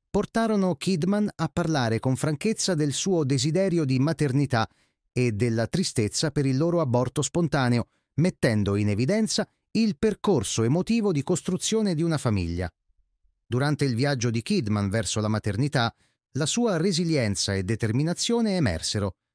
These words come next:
guadagnandosi l'ammirazione e l'empatia di fan e media. La sua disponibilità a condividere le sue difficoltà con l'infertilità e gli aborti spontanei risuonò con molti che avevano affrontato sfide simili,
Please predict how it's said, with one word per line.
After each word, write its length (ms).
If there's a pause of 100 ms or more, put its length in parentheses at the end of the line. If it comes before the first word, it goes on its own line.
guadagnandosi 920 (100)
l'ammirazione 1080
e 60
l'empatia 720
di 120
fan 280
e 60
media. 460 (760)
La 120
sua 280
disponibilità 920
a 140
condividere 680
le 120
sue 240
difficoltà 720
con 220
l'infertilità 840
e 200
gli 100
aborti 420
spontanei 720 (300)
risuonò 540
con 240
molti 420
che 160
avevano 400
affrontato 800
sfide 420
simili, 520